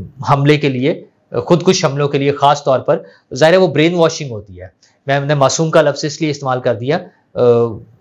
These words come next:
मुजरिम मासूम नहीं होते, जो हमला करने के लिए आया वो मासूम नहीं है, लेकिन जो, जिस प्रोसेस से उन्हें गुजार के मुजरिम बनाया जाता है उससे पहले उनको ब्रेन वॉश किया जाता है, उनके, उनके जहनों को माउफ किया जाता है।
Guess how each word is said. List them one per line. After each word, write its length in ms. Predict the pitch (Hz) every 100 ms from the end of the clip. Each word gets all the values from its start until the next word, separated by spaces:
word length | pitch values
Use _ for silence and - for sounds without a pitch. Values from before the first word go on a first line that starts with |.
| 120
मुजरिम 460 | 135 151 147 170
मासूम 400 | 165 135 - 156
नहीं 160 | 147 127
होते, 200 | 98 113
जो 180 | 120 120
हमला 280 | 127 135 151
करने 260 | 143 147
के 120 | 147
लिए 80 | 147
आया 120 | 147
वो 120 | 147 123
मासूम 380 | 117 - 139
नहीं 220 | 123 123 98
है, 160 | 92 - - - -
लेकिन 380 | 143 185 190 - _ -
जो, 500 | 131 165 160 - - _ _
जिस 220 | 156 170 180
प्रोसेस 420 | 180 202 277 269
से 60 |
उन्हें 180 | 247 208
गुजार 300 | 147 143 151
के 120 | 160
मुजरिम 320 | 156 135 143 143
बनाया 220 | 127 123
जाता 240 | 131 143
है 60 | 156
उससे 200 | 143 160
पहले 400 | 147 131 165 196 _
उनको 440 | 135 135 147 180 - _ _
ब्रेन 240 | 120 143 139
वॉश 280 | 127 117
किया 220 | - 113 98
जाता 240 | 95 98
है, 140 | 98 _ _ -
उनके, 320 | 135 131 147
उनके 480 | 139 - - 139 147
जहनों 340 | 127 156 160
को 120 | 160 151
माउफ 440 | 123 143 139 -
किया 140 | 127 110
जाता 280 | 107 98
है। 120 | 104